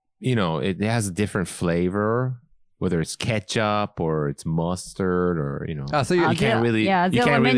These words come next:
Speaker 3: many kind
Speaker 1: bring
Speaker 3: of,
Speaker 1: out,
Speaker 3: yeah,
Speaker 1: you
Speaker 3: hamburgers.
Speaker 1: can't really bring out the whole
Speaker 3: Ah,
Speaker 1: flavor
Speaker 3: I
Speaker 1: into
Speaker 3: see.
Speaker 1: one thing.
Speaker 2: Okay, all right. You guys are right. It is a fake flavor. I made it up.
Speaker 3: Ah, okay.
Speaker 2: N-, now it's gonna get harder, okay?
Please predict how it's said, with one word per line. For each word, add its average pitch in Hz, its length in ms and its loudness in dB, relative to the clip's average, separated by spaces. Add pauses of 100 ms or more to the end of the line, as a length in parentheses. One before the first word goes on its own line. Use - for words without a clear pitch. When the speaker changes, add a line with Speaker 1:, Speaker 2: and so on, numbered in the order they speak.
(100)
Speaker 3:
many - 20 -2
kind 214 340 2
Speaker 1:
bring 190 80 2
Speaker 3:
of, 190 80 2
Speaker 1:
out, 190 180 0
Speaker 3:
yeah, 165 300 2
Speaker 1:
you 160 60 -2
Speaker 3:
hamburgers. 151 460 0
Speaker 1:
can't 117 160 2
really 110 220 4
bring 90 400 0
out 87 300 -2
the 76 100 -2
whole 87 920 -2 (260)
Speaker 3:
Ah, 180 360 4
Speaker 1:
flavor 156 140 0
Speaker 3:
I 165 80 0
Speaker 1:
into 185 220 0
Speaker 3:
see. - 60 0
Speaker 1:
one 85 300 0 (200)
thing. 85 200 -2
Speaker 2:
Okay, 151 320 2 (120)
all 113 80 0
right. 113 180 0 (100)
You 165 120 2
guys 196 200 2
are 220 60 2
right. 139 260 0
It 117 100 -2
is 123 120 0
a 123 60 -2
fake 120 240 -2
flavor. 98 220 0
I 92 80 2
made 98 140 0
it 92 80 -2
up. 90 160 -6 (180)
Speaker 3:
Ah, 139 300 -2
okay. - 260 -8 (160)
Speaker 2:
N-, 147 100 0 (120)
now 156 180 4
it's 165 80 -2
gonna 180 140 2
get 160 100 2
harder, 131 320 2
okay? 110 300 0